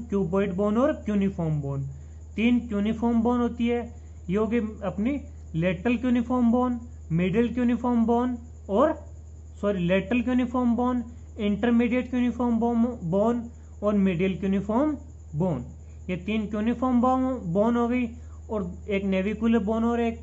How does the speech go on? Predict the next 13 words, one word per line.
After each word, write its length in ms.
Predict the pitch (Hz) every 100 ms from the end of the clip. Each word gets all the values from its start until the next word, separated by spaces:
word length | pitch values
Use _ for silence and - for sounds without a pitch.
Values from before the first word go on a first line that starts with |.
| -
क्यूबॉइड 440 | 202 160 170 147
Bone। 220 | 147 143
ये 160 | 147 202
तीनों 420 | 208 214 220 226 202
bone 180 | 208 208
मिलके 320 | 208 202 220
क्या 180 | 214 208
बनाती 360 | 202 202 202
है? 80 | 208
अपनी 200 | 214 277 311 - - - - - - - - - - - 170
mid 300 | 180 196 202
of 220 | 214 208
the 120 | 196